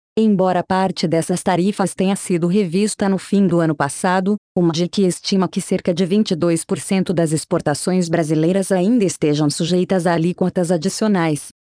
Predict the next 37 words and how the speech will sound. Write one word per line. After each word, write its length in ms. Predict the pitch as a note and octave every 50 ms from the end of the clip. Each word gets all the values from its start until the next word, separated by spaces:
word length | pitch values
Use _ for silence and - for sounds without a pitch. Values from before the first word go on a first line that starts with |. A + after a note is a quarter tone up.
| _ -
que 120 | - E3+
variam 420 | D#3 E3+ D#3+ E3 F3+ F#3+ A3 A3+
entre 240 | G#3+ G#3 G3 - F#3+
quarenta 420 | E3+ - F3 E3 E3 E3+ F3 G3+ F3
por 140 | - F#3
cento 320 | D3 - - F#3 F#3 F3+ G#3
e 40 | F#3
cinquenta 500 | - G3+ F#3+ - G3 F#3+ F#3+ F#3 F#3+ F3+
por 140 | - F3
cento. 460 | - - - E3 C#3+ C3 B2 - B2+ G#2+ - _ _ _ _ _ - -
Em 140 | G#3 G#3
sentido 480 | F#3+ - - F#3+ F3+ E3+ - F#3+ E3+ G3
oposto, 500 | G3 - - F#3+ G3 G3 - - - G#3 F#3+ _ _ -
o 60 | G3
comércio 520 | - - F3 E3 E3 D#3+ E3 E3+ - - F#3
com 180 | - - F3+
a 60 | D#3+
China 280 | D#3 - - G3 F#3+ F#3+
manteve 460 | F3 E3 D#3+ D#3 - F3 E3 D3+ F3
trajetória 680 | - G3 G3 F#3+ F3 F3+ F#3 F3+ - G3 F#3 F#3+ F#3+ G3
de 120 | F3 F3+ F3+
crescimento. 720 | - - G3 F#3+ - A3 G#3 F3 D3+ C3+ B2+ A#2+ - B2 - _ _ _ _ _ - -
As 180 | F3 E3+ D#3
exportações 840 | E3 D3+ - - F3 D#3+ - D3+ C#3+ - - G3 F3 E3 D#3+ D#3 D3+
brasileiras 680 | C#3+ D3+ D3+ D3 D3 C3+ C#3 D#3 E3+ E3 E3 - -
para 180 | - F3 D#3+ D#3+
o 40 | D#3+
país 360 | - D#3+ D3+ D#3+ F3 E3 E3
asiático 560 | F#3 F#3 E3 G3 F#3 F3+ F#3 F3+ - G3 -
avançaram 640 | G#3+ F#3 D3+ D3+ D3 C3+ - - F#3 E3+ E3+ E3+ F3
dezessete 720 | - G#3 G3 D#3 F3 E3+ - - - F#3 F3+ - - G#3
vírgula 320 | E3+ G3 F#3 E3+ G3 F#3 E3+
quatro 460 | - - E3+ D3+ C#3+ D3 - - D3
por 120 | - E3
cento 320 | - - - F#3+ F#3 - G3
em 80 | F#3
janeiro, 520 | F#3 E3 G3 F#3 F3+ F3+ E3+ F#3 F#3 E3+